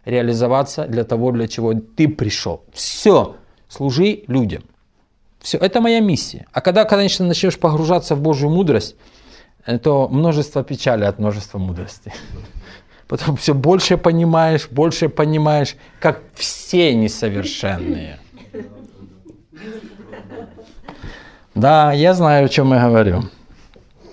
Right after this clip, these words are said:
Ты уже в своих глазах временно находящийся на земле. А они что? Хорошо. Итак, мы видим, что в Божьей мудрости спланировано и приготовлено соответствие,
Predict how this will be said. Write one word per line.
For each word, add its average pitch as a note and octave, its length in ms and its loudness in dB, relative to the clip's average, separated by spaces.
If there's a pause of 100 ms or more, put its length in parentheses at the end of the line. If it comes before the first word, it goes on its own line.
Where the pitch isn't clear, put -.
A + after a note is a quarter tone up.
(540)
Ты D#3 120 4
уже D#3 220 4
в A#2+ 40 -2
своих C3+ 360 4
глазах B2+ 600 6 (2000)
временно C3+ 460 6
находящийся A2+ 800 2
на G2+ 120 0
земле. G2 440 0 (120)
А A2+ 220 0
они A2+ 200 4
что? G#2 380 -4 (920)
Хорошо. D#3 440 6
Итак, F#3 340 6
мы G#3 120 2
видим, G#3+ 260 2
что D#3 220 -2
в B2+ 80 -6
Божьей G#3 480 2
мудрости C#3 720 -2
спланировано F3+ 840 0
и G#3+ 280 -2
приготовлено F3+ 1040 0
соответствие, E3+ 1700 -2